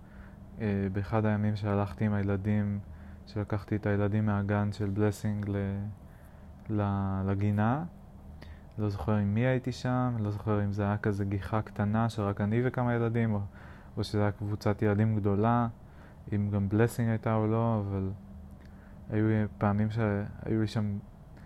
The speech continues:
חוויות סיוט <laughs> עם הילדים בגינה הזאת, שהם פשוט היו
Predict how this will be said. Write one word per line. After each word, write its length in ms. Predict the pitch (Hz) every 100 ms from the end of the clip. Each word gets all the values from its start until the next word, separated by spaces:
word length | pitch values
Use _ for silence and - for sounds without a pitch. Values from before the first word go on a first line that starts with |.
| - - -
חוויות 500 | - 104 104 113 113
סיוט 540 | - 117 135 135 - - - - 139
<laughs> 380 | - 135 - 135
עם 80 | 110
הילדים 440 | 101 101 101 104
בגינה 380 | 107 104 101 101
הזאת, 300 | 104 104 104 117 131 - - - - -
שהם 100 | 110
פשוט 240 | - 107 110
היו 300 | 110 113